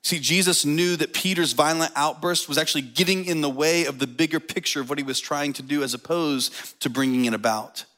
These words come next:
And Jesus came not to bring this new world about through violent resistance, but by sacrificial love.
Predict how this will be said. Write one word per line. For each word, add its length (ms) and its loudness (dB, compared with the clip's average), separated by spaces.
And 100 0
Jesus 440 6
came 320 2
not 320 0
to 140 0
bring 260 2
this 180 2
new 200 0
world 240 0
about 320 0
through 340 -4
violent 560 0
resistance, 540 -2
but 80 -6
by 140 -2
sacrificial 640 -2
love. 400 -14